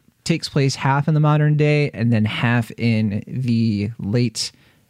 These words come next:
nineteen twenties, early nineteen thirties, like, right as the Great Depression is happening. And there's this whole origin story happening in the background of the show of, like, well, where did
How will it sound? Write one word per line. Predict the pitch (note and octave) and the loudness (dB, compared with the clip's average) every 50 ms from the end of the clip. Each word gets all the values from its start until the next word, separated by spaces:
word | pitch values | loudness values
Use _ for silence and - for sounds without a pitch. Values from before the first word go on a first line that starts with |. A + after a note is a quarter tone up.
| _ - | _ -2
nineteen | A2+ A#2+ A#2+ A2+ - - B2 A2+ A2 G#2+ G#2+ | 0 2 0 0 0 0 0 2 2 2 0
twenties, | - - - B2 A2+ A2 A2 A2 G#2 G2+ - | -2 -2 -2 -2 0 0 0 0 0 -2 -4
early | - A2+ A2+ A2+ A2+ A2+ A2+ A2+ | -4 -2 -2 0 0 0 0 0
nineteen | G#2+ G#2+ A2 A2 - A#2 A2 G#2+ | 0 0 -2 0 0 -2 -2 0
thirties, | - G#2 G#2+ G#2+ A2+ A2+ A2 A2 | 0 -2 0 0 0 -2 -2 -2
like, | G#2+ G2 - - | -4 -4 -4 -4
right | G#2 G2 G2 G2 G#2+ A2+ A2+ | -4 -2 -2 0 0 0 0
as | A#2 A2 - | -2 -2 -4
the | - - | -6 -8
Great | - G#2 G#2 G2 | -6 -6 -6 -6
Depression | - - - - - - - A#2 | -8 -6 -6 -6 -4 -4 -2 -2
is | G2+ G2 | -2 -2
happening. | - G#2+ G2+ G2+ - - G#2 G#2 G2+ G#2 G#2 | -2 -2 -4 -4 -4 -4 -4 -2 -2 -2 -2
And | G2+ G#2 G#2+ G#2 - - - - - - - - - | -2 -2 -2 -4 -4 -8 -10 -16 -20 -20 -20 -10 -8
there's | F#2 F2 F#2 - | -6 -6 -4 -6
this | F2 - | -6 -4
whole | - A#2 A2 - | -2 -2 -2 0
origin | - E3 G#3 A#3+ G3 D3+ C#3 B2+ | 0 0 0 2 2 2 2 0
story | A#2 - - C3 A#2 A#2 A2+ A#2 | -2 -2 -2 -2 0 2 2 2
happening | B2 A#2 A2 - B2+ A#2 | 2 0 0 0 -2 -2
in | A2 G#2 | 0 -2
the | G#2 | -2
background | - - G2+ G#2 A2+ - - A#2 A2 G#2 | -2 -2 -2 -2 -2 -2 -2 -2 -2 -2
of | G#2 - | -2 -4
the | A2 | -4
show | - - E3 E3 D3+ B2+ | -4 -2 -2 0 0 0
of, | A2 | 0
like, | A2+ G#2 G#2 | -2 -2 -2
well, | G#2+ A2 | -2 -2
where | A2+ A2+ A2+ A2 | 0 0 0 0
did | A#2 A2+ - | -2 -4 -8